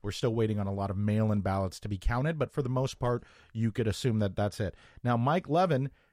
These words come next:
he came in second place with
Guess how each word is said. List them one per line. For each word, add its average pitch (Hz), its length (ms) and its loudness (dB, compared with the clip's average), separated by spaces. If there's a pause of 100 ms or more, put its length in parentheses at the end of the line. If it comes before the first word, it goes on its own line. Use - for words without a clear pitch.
(180)
he 165 280 -2
came 160 300 2
in 151 120 2
second 160 520 -2
place - 540 -6 (440)
with 113 220 -2